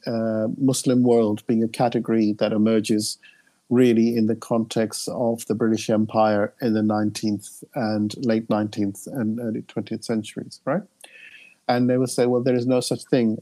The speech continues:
as a Muslim world prior to this moment." And you could say, "Well,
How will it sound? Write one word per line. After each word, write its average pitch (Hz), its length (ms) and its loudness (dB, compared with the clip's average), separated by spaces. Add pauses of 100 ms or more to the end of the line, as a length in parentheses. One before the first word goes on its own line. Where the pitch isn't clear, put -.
(120)
as 107 200 0
a 113 60 2
Muslim 113 400 2
world 107 460 2
prior 110 320 2
to 113 100 -4
this 104 240 -4
moment." 135 380 0 (1040)
And 123 520 0
you 160 80 -4
could - 140 -10
say, 120 220 2 (880)
"Well, 131 340 2